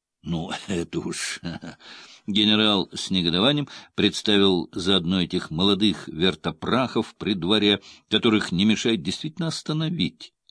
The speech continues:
А с рифмами у меня все в порядке, самодовольно подумал генерал. Правильно говорит Шаховской: «Если человек талантлив, то он талантлив до всего».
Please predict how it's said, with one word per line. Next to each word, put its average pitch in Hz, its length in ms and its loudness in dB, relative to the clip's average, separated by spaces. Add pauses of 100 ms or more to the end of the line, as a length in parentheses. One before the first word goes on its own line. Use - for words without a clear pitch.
(340)
А 92 500 2
с - 160 -6
рифмами 160 800 -2
у 151 80 -6
меня 160 280 -6
все - 260 -4
в - 100 -14
порядке, - 640 -4 (400)
самодовольно 98 640 0
подумал 101 380 -2
генерал. 107 440 2 (600)
Правильно 196 680 2
говорит 175 500 2 (100)
Шаховской: - 880 -8 (380)
«Если 104 380 2
человек 104 420 2
талантлив, 175 760 2
то - 200 0
он 160 140 -2
талантлив 87 800 -4
до 82 180 -4
всего». - 680 -10